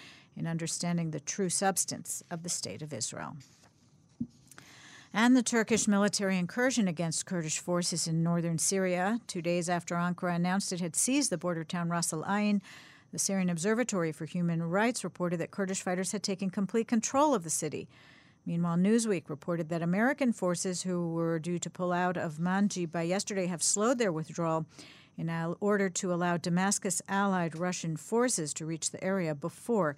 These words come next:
the Turkish troops. After U S President Donald Trump's announcement he was withdrawing American forces from northern Syria, leaving the Kurds, Washington's partners in the fight against Islamic State,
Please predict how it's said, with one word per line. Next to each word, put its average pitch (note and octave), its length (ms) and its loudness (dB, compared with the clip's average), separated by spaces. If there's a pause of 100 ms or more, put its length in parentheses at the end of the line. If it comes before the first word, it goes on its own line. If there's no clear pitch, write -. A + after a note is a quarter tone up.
(280)
the F3+ 100 -6
Turkish D3 480 -8
troops. - 560 -4 (640)
After D#3+ 240 -8
U E3 120 -2
S E3+ 140 -2
President F3 540 -2
Donald F3+ 320 0
Trump's F#3 320 -2
announcement F3+ 500 -2
he F3 100 -4
was E3 160 -2
withdrawing F3 460 0
American F3 440 0
forces G#3 420 -2
from E3+ 180 -2
northern D#3+ 320 -2
Syria, E3 480 0 (420)
leaving E3+ 300 -4
the E3 80 -2
Kurds, G3+ 560 -2
Washington's D#3 540 -6
partners A3+ 560 0
in D#3+ 80 -2
the D3+ 80 -4
fight F3 260 -2
against E3 380 -6
Islamic E3+ 420 -4
State, E3+ 360 -4